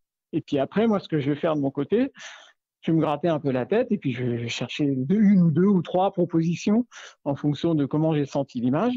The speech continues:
Et effectivement, alors ça, c'est, euh, ça, c'est un boulot que je trouve hyper intéressant parce que ça a l'avantage de, ça, même lui, Sacha, « Tiens, je l'avais pas, je l'avais pas pensé comme ça, cette image. Euh, maintenant, tu me la proposes comme ça, ben, finalement, on va aller vers ça. »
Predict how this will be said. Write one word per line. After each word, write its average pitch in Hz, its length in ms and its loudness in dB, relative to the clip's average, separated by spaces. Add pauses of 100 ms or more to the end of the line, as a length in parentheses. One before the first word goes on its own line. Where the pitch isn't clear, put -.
(540)
Et 175 80 2
effectivement, 185 500 0
alors 180 220 -2 (200)
ça, 175 180 0 (420)
c'est, 131 160 -6
euh, 131 320 -2
ça, 143 100 -4
c'est 143 120 -6
un 139 100 0
boulot 160 340 2 (480)
que 143 100 -8
je - 60 -10
trouve 143 180 -4
hyper 156 260 -2
intéressant 180 500 -2
parce 156 100 -10
que 160 100 -4
ça 156 140 -2
a 151 40 0
l'avantage 165 580 0 (560)
de, 139 520 0
ça, 156 120 -2
même 185 440 2
lui, 240 240 4
Sacha, « 226 500 0 (120)
Tiens, 233 300 0
je 165 120 -4
l'avais 170 200 2
pas, 180 400 0
je 160 120 -4
l'avais 160 200 0
pas 196 140 -2
pensé 185 300 -2
comme 208 180 -2
ça, 170 220 -2
cette 147 160 -4
image. 143 320 0 (220)
Euh, 147 480 -2
maintenant, 190 320 0
tu - 140 -8
me 160 40 0
la 160 80 0
proposes 165 340 -2
comme 151 120 -2
ça, 220 140 0
ben, 180 140 0
finalement, 151 440 0
on 202 40 0
va 160 100 -2
aller 147 120 -2
vers 175 160 -4
ça. » 170 220 -6